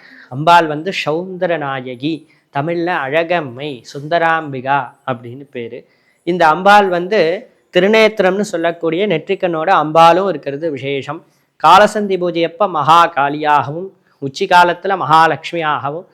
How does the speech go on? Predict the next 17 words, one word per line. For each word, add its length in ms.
சாயரட்சையில 640
மகா 440
சரஸ்வதியாகவும் 880
இந்த 160
அம்பாள் 260
இருக்கிறது 320
விசேஷம். 420
அர்த்த 320
ஜாமத்துல 520
இந்த 200
அம்பாளுக்கு 800
வெள்ளை 400
வஸ்திரம் 400
சாத்தி, 260
ஆபரணங்கள் 760
மாலைகள்லாம் 600
கலைக்கப்பட்டு 800